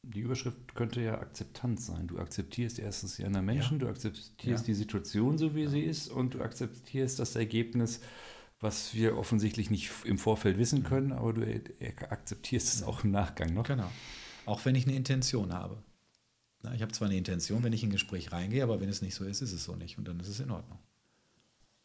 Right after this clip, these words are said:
Speaker 1: Genau, zumindest nicht in der jetzigen Situation.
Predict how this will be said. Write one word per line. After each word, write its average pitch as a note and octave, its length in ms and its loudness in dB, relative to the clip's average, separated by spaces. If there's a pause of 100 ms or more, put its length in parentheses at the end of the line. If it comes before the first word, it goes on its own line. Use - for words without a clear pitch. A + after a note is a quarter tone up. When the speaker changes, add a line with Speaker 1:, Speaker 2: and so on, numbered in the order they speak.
(1040)
Speaker 1:
Genau, F2+ 240 2
zumindest G2 440 4
nicht G#2 180 0
in G2 160 2
der F#2+ 340 0 (500)
jetzigen D#2+ 360 0
Situation. D2 500 -4